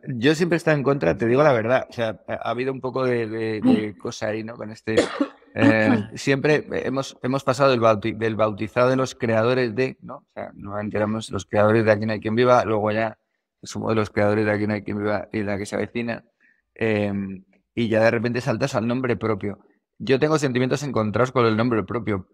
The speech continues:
Por una, por un lado te hace ilusión porque no deja de ser un reconocimiento, pero por otro lado es que yo, eh, siempre he considerado como un poco,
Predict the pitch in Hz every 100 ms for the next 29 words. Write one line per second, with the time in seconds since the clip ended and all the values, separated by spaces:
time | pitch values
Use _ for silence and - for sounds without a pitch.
0 | _ _ _ _ - 107 117 110 113 110
1 | 139 131 110 110 127 120 120 135 139 -
2 | 98 98 90 107 107 113 107 113 104 104
3 | 101 101 104 123 139 - - _ _ _
4 | _ - 113 110 107 110 107 127 135 143
5 | 123 104 107 123 139 - - 110 104 98
6 | 117 113 123 123 131 131 117 113 127 123
7 | 110 110 110 117 139 131 123 113